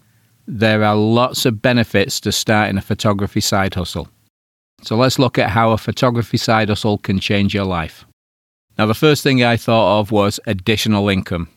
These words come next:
One of the primary benefits of starting a photography business is being able to earn extra money. If money's a little tight and you start shooting a session or two a week, you can really make a difference to your life and you can make it a lot less stressful.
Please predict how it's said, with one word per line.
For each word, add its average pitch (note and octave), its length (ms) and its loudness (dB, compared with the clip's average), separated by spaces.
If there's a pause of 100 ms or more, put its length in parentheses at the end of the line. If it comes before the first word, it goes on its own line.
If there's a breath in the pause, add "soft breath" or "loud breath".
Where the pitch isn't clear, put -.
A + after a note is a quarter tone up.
(380)
One A#2 180 2
of G#2+ 140 0
the G#2+ 80 0
primary A#2+ 420 2
benefits A#2+ 580 0
of G#2 120 -4
starting A2+ 400 -2
a G#2 40 -2
photography G#2+ 580 -2
business A#2+ 580 -2 (400)
is G#2+ 260 0
being A#2 460 0
able A2 380 2
to A2 220 -4
earn G#2+ 280 0
extra G#2 320 -4
money. F#2+ 340 -4 (400)
If G#2 120 -2
money's A#2+ 340 2
a A#2 60 2
little A#2+ 240 0
tight C#3+ 440 -2 (100)
and G#2+ 160 0
you G#2 80 0
start A2+ 400 0
shooting A#2 400 0
a G#2 60 -2
session A#2+ 440 0
or A2 140 2
two A2+ 260 0
a G#2+ 80 2
week, A#2 440 -2 (200)
you A2 140 -2
can G#2+ 340 0
really A#2+ 360 4
make A2+ 320 2
a G#2+ 40 4
difference G2 720 -2
to - 160 -6
your G2+ 120 0
life G2 440 -2 (260)
and F#2+ 120 -2
you F2 60 -4
can G2 180 0
make G2 240 -2
it F#2 80 -4
a G2+ 40 -6
lot G2+ 340 -2
less G#2 340 -4
stressful. - 720 -6